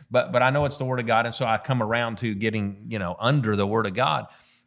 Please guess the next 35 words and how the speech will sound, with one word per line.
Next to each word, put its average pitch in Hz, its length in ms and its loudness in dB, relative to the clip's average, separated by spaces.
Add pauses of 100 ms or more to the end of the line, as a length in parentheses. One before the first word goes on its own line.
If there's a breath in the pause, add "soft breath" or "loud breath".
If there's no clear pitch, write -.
I 160 100 6
don't 170 180 2
need 143 160 2
to 131 80 2
agree 120 260 0
with 113 100 -6
every 110 240 0
author 113 300 0
on 101 180 -8
everything. 120 440 -4
I 123 80 0
read 131 240 -6
people 120 240 -4
I 104 60 0
disagree 113 500 -6
with. 117 200 -8
I 98 100 -4
read 107 220 -8
people 110 320 -8
that 101 140 -10
are 98 200 -8 (100)
from 95 120 -8
a 92 60 -6
long 104 380 -2
time 113 260 -2
ago. 104 340 -6
In 101 60 -16
fact, 104 300 -8 (160)
yeah, 90 240 -18 (500)
Rick 110 220 -6
Warren 104 260 -6
told 104 180 -2
me 98 80 -6
one 92 180 -6
time, 95 280 -4